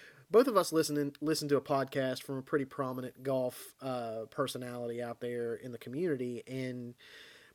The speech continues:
uh, they were talking about fitting and, and, you know, uh, custom fitting versus club fitting, and, and,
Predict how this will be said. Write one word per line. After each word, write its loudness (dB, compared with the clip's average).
uh, 2
they 10
were 12
talking 6
about 2
fitting 0
and, -6
and, -10
you -8
know, -4
uh, -6
custom -2
fitting 0
versus -4
club 0
fitting, -2
and, -10
and, -14